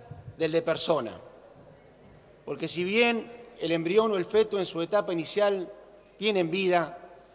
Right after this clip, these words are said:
esto dista mucho de poder ser, ser considerado persona, y de ahí surge también el porqué despenalizar durante las primeras catorce semanas, como lo tienen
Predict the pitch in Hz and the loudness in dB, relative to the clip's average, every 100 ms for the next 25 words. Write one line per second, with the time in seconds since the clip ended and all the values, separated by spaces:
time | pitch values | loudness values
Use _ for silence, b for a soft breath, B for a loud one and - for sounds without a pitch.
0 | - 110 - 180 202 196 185 175 208 - | -4 -2 -2 -2 -2 -2 -2 -2 -2 -2
1 | 190 165 165 160 156 196 190 160 - - | 0 0 0 -2 -2 -2 -2 -4 -14 -8
2 | 185 175 175 - 160 180 180 170 135 - | -6 -4 -4 -4 -2 2 0 -2 -6 -2
3 | 190 135 104 - - B B B - 165 | 0 -2 -4 -12 -20 B B B -4 2
4 | 175 214 - 208 180 170 156 156 190 196 | 2 0 -2 -4 -2 -2 -2 0 0 0
5 | 180 - 143 151 143 - 185 175 123 135 | -2 -6 -6 -6 -8 -4 -2 -2 -6 -12
6 | 143 147 143 139 185 185 160 156 151 143 | -8 -4 -4 -2 0 2 0 -4 -4 -4
7 | 135 143 147 175 160 143 - 156 151 139 | -6 -6 -4 -2 -2 -4 -6 -6 -6 -2
8 | 170 180 175 - B B B B - 143 | 0 0 -2 -6 B B B B -14 -8
9 | 151 143 185 185 185 165 | -6 -4 -2 0 0 0